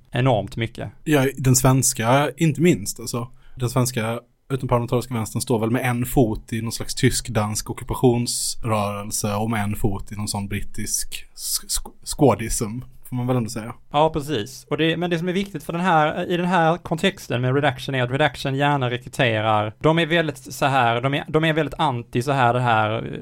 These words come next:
Speaker 1: ni vet, så här bokliga studenta-, studentikosa som dominerar ganska mycket i den brittiska vänstern då, menar Red Action i alla fall.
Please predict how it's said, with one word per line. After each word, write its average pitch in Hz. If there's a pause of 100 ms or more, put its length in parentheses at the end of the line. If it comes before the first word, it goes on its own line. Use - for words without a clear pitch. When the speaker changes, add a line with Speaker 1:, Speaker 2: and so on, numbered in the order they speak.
(140)
Speaker 1:
ni -
vet, 127
så -
här 117
bokliga 113
studenta-, 113
studentikosa 117
som 113
dominerar 120
ganska 131
mycket 113
i 120
den 107
brittiska 117
vänstern 113
då, 107
menar 117
Red 123
Action 131
i 143
alla 120
fall. 113